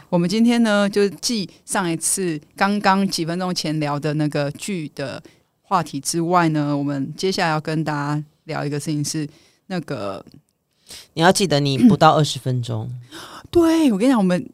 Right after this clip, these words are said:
Speaker 1: 这一集大概约莫就二十分钟就会结束了，所以因为时间要到了，录音室时间也到了。那我们今天要跟大家分享的就是，你们的手机，当你们在滑一些社群平台的时候，有被什么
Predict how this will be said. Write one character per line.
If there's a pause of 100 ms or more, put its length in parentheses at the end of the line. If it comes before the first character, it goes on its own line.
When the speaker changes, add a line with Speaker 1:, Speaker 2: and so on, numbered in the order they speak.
(100)
Speaker 1:
这
一
集
大
概
约
莫
就
二
十
分
钟
就
会
结
束
了， (180)
所
以 (300)
因
为
时
间
要
到
了，
录
音
室
时
间
也
到
了。 (120)
那
我
们
今
天
要
跟
大
家
分
享
的
就
是， (180)
你
们
的
手
机，
当
你
们
在
滑
一
些
社
群
平
台
的
时
候， (380)
有
被
什
么